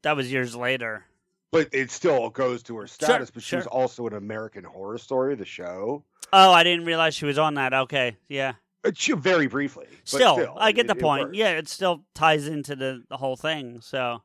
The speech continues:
Speaker 2: Um, Jason Biggs, like, you wanna talk, you wanna compare Seann William Scott to, like, always playing Stifler. Jason Biggs is always gonna be the fucking Jim Levinson role. Like, you know, he's fucking,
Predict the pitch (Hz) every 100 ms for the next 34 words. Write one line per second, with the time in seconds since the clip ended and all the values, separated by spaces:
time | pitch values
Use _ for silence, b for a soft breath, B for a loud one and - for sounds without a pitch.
0 | _ 107 107 104 101 98 _ - 143 143
1 | 127 113 123 156 127 107 - - - _
2 | _ _ 123 120 113 - _ - 139 160
3 | 160 139 143 131 131 151 151 170 139 127
4 | 123 127 113 - 123 110 107 92 131 117
5 | 110 107 101 95 107 107 104 - 90 78
6 | 107 104 127 135 B B B B B -
7 | 104 131 131 123 117 117 98 98 - 110
8 | 113 113 110 98 107 101 98 101 98 92
9 | 78 90 - - - 92 85 104 101 92
10 | 90 98 98 107 101 101 104 107 113 107
11 | 95 87 98 92 107 92 - 120 117 107
12 | 92 90